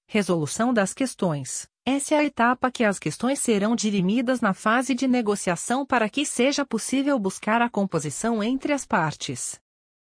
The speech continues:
Existem outras etapas que poderão ser observadas e validadas na sessão de mediação,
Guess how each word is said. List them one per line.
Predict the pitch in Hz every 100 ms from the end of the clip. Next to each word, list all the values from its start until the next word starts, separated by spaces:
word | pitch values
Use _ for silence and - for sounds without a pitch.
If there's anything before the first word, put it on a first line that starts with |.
| _ _ - - - _ -
Existem | 233 196 285 320 339 285
outras | 320 330 277
etapas | 294 247 247 262 247
que | - 220
poderão | 208 175 165 220
ser | 269 254 262
observadas | 196 - 170 151 180 233 247 247
e | 247
validadas | 202 156 147 165 208 196 165
na | 135
sessão | 143 - 240 254
de | 226
mediação, | 185 165 185 170 - 156 185